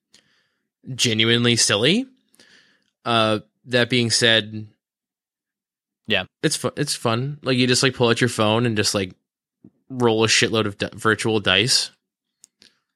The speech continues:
Speaker 1: Um, there's some, like, free to play stuff in there. Like, you can
Speaker 2: Mm-hmm, mm-hmm. Yep.
Speaker 1: buy bonus rolls, and if you spend a bonus roll on your turn, you can get a fourth roll,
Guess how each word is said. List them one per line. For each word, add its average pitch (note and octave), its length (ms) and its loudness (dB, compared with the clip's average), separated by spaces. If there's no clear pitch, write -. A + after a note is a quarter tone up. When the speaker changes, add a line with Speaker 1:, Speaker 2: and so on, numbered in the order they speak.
Speaker 1:
Um, G2+ 520 0
there's A#2+ 160 0
some, D3+ 140 2
like, D3 160 0
free B2 240 0
to A#2+ 60 0
play B2 260 2
stuff B2+ 280 0
in B2+ 160 2
there. B2+ 280 4
Like, A2+ 260 0
you A#2 120 0
can A2+ 200 -2
Speaker 2:
Mm-hmm, A2 380 -8
mm-hmm. G#2+ 180 -12
Yep. G#2 180 -6
Speaker 1:
buy A2 260 4
bonus A2 500 2
rolls, B2 680 2
and A#2 120 0
if G#2+ 140 -2
you G#2+ 100 -4
spend A2 280 0
a G#2+ 60 0
bonus A2 420 -2
roll A#2+ 540 2
on A#2 140 0
your A#2 100 2
turn, A#2 340 0
you A2 120 -2
can G#2+ 160 -6
get G#2 320 0
a A#2 80 -2
fourth G#2 400 -2
roll, A#2 560 0